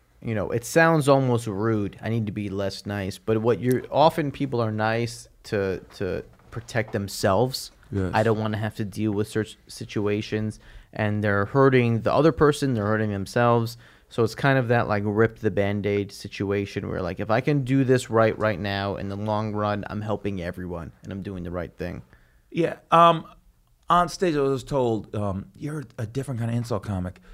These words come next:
Speaker 2: You're kind of a nice insult comic."
Speaker 1: I think that, that's a good description.
Speaker 2: That is a good description. And then I think about, then people don't want to give me a shot. And the difference is,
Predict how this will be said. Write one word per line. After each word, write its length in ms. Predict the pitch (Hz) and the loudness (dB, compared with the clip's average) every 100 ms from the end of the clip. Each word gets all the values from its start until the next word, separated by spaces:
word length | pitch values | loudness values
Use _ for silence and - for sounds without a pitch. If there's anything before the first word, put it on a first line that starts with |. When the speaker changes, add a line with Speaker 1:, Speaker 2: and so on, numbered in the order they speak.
| - | -10
Speaker 2:
You're 140 | 131 135 | -6 -6
kind 280 | - 160 | -4 -4
of 80 | 131 | -4
a 40 | 104 | -4
nice 420 | 104 123 120 - | -2 -2 -4 -2
insult 340 | 110 101 85 | -4 -4 -8
comic." 240 | - - - | -10 -14 -10
Speaker 1:
I 40 | 127 | -6
think 200 | 123 123 | -2 -2
that, 320 | 120 - - - | -2 -4 -8 -16
that's 160 | 117 117 | -14 -10
a 20 | |
good 160 | 117 113 | -8 -8
description. 280 | 113 - | -8 4
Speaker 2:
That 120 | 139 139 | 6 8
is 120 | 151 | 6
a 40 | |
good 140 | 156 131 | 4 2
description. 400 | 117 180 156 151 | 0 -2 0 0
And 120 | 127 | 0
then 80 | 127 | 0
I 60 | |
think 160 | 120 139 | -2 -2
about, 380 | 135 123 117 - - _ _ - | 0 0 0 -8 -20 _ _ -4
then 120 | 127 | -2
people 260 | 131 151 135 | 0 0 0
don't 300 | 101 127 117 | 4 4 4
want 260 | 123 117 | 0 0
to 120 | 120 120 | -2 0
give 200 | 113 104 | 0 0
me 140 | 101 | 0
a 40 | |
shot. 540 | 92 - 127 98 87 - _ | -2 -4 -2 0 -2 -8 _
And 160 | 113 107 | 0 0
the 60 | |
difference 460 | 98 131 123 120 104 | 2 0 2 -2 2
is, 300 | 107 101 - | 2 2 -4